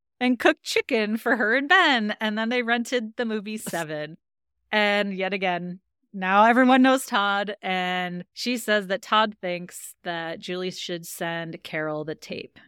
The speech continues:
Felicity's like, "Wait, why are you listening to this guy that you just met?"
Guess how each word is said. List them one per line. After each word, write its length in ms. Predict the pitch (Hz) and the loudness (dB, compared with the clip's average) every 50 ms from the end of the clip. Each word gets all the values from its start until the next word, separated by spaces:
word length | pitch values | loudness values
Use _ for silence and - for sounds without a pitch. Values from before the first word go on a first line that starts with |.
| 269 | -10
Felicity's 300 | - 208 208 208 214 208 | -6 -6 -4 -2 -4 -4
like, 300 | 185 185 190 185 175 - | -4 -2 -4 -4 -4 -4
"Wait, 260 | 185 190 175 - 160 165 | -6 -6 -6 -6 -8 -6
why 160 | 170 170 185 | -4 -2 0
are 60 | 220 | 0
you 180 | 269 285 294 277 240 | 0 0 -2 -2 -2
listening 400 | 226 233 - - 208 190 180 180 | -2 -4 -4 -6 -6 -6 -6 -6
to 100 | - 190 | -6 -6
this 200 | 175 185 180 - | -6 -6 -8 -6
guy 260 | - 175 170 170 170 | -4 -4 -2 -2 -2
that 180 | 160 165 156 - | -6 -8 -10 -10
you 240 | 175 175 180 180 | -12 -10 -10 -10
just 420 | 170 156 - - 170 175 170 - - | -10 -12 -8 -6 -6 -6 -6 -8 -10
met?" 300 | 170 143 - - - | -8 -8 -8 -8 -8